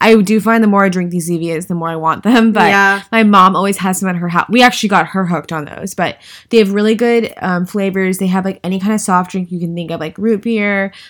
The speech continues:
Speaker 1: Diet Coke. Well, not Diet Coke, not non-caffeinated Coke, regular Coke, um, like, s-, I feel like Sprite or, like, s-, seven up kind of grape soda, like, all those different ones. And they have,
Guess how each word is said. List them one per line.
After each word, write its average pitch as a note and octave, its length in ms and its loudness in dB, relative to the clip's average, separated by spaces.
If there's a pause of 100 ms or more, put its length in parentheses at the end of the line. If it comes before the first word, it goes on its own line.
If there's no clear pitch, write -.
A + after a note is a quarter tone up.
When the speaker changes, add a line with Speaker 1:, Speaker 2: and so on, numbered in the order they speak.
(160)
Speaker 1:
Diet F#3 260 -2
Coke. F#3+ 600 -4
Well, G3+ 120 -2
not F3+ 160 -2
Diet D#3 240 -6
Coke, - 420 -12
not F#3+ 320 -2
non-caffeinated F3+ 800 -4
Coke, F3+ 400 -6 (320)
regular F#3+ 480 -2
Coke, F3 640 -4 (460)
um, F3+ 580 -2 (340)
like, F3+ 200 -10
s-, - 260 -12 (420)
I F#3+ 100 -10
feel F#3+ 160 -4
like F3+ 120 -4
Sprite E3+ 420 -6
or, D#3 60 -6
like, E3 140 -6
s-, - 200 -10
seven E3+ 240 -6
up D#3 240 -8
kind F3+ 220 -4
of E3+ 280 -4 (300)
grape F3+ 300 -2
soda, F3 420 -2
like, F3 180 -6
all F3+ 140 0
those G3 160 0
different G3+ 220 -6
ones. E3+ 340 -4
And F#3 100 -8
they F#3 100 -4
have, E3+ 380 2